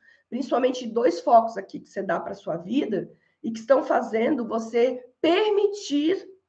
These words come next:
com que você absorva a energia do outro. E aí você tem dificuldade de performar. Por quê? Porque nós precisamos de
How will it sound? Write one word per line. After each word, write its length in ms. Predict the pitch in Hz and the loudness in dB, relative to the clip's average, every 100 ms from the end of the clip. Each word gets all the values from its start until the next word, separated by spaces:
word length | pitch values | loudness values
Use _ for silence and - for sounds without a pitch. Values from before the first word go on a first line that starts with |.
| _ _ | _ _
com 220 | 285 294 | -4 -2
que 180 | - 285 | -2 -2
você 680 | 277 294 - 254 220 - - _ - | -2 -6 2 8 8 6 -8 _ -2
absorva 680 | 240 - - 277 262 339 - | -2 -2 -4 6 8 8 4
a 40 | |
energia 420 | - 254 247 226 | -2 -2 -2 -6
do 140 | 214 196 | -4 -4
outro. 400 | 180 165 - _ _ _ _ _ _ | -2 -4 -8 _ _ _ _ _ _
E 100 | 214 | 2
aí 160 | 233 190 | 4 6
você 240 | 214 220 | 2 -8
tem 440 | 214 208 202 - - _ _ | -8 -4 -4 -4 -10 _ _
dificuldade 920 | 196 262 320 330 - 285 220 220 226 | -6 -2 0 -2 -4 -2 2 4 4
de 100 | 226 | 0
performar. 960 | 226 220 233 - 226 247 247 202 190 - | -8 -4 -6 -4 -4 -2 0 2 2 -2
Por 200 | 196 220 | -8 -6
quê? 440 | 240 190 165 - - - | 2 4 2 -4 -18 -12
Porque 220 | 247 277 | -6 -4
nós 560 | 262 254 262 285 349 - | 0 4 6 6 4 0
precisamos 1160 | 247 - 240 226 208 262 277 285 277 262 226 | -4 -4 -8 -8 0 2 2 0 -2 -6 -8
de 380 | 185 226 269 - | -8 -4 -2 -4